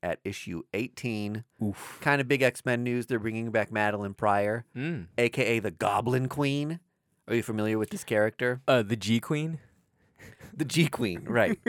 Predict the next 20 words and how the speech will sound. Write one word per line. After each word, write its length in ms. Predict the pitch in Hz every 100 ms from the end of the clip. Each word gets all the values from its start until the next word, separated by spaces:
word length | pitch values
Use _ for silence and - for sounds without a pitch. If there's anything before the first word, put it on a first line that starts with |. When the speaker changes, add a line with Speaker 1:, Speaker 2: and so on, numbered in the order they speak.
| - 240 - 226 - 233 - - - - 220 - - - - - - - - - - 202 202
Speaker 1:
So 180 | 156 135
she's 300 | - 196 180
a 40 |
clone 600 | - 147 147 143 131 123 -
of 340 | 117 107 -
Jean 260 | 113 123 113
Grey. 460 | 104 95 - - _
Speaker 2:
Okay. 300 | 135 123 90 - -
Speaker 1:
And 120 | 131
if 140 | 131 135
you 200 | 160 165
read, 320 | 151 135 135
like, 420 | 131 104 104 - _ _ _ _ _
a 100 | 127
certain 400 | 131 160 135 123
era 640 | 98 117 113 113 107 104 -
of 480 | 107 101 95 90 123 _ _ _ _ _
eighties 380 | 135 131 123 107
comics, 680 | - 98 90 90 - - - _ _ _
like, 320 | - 98 -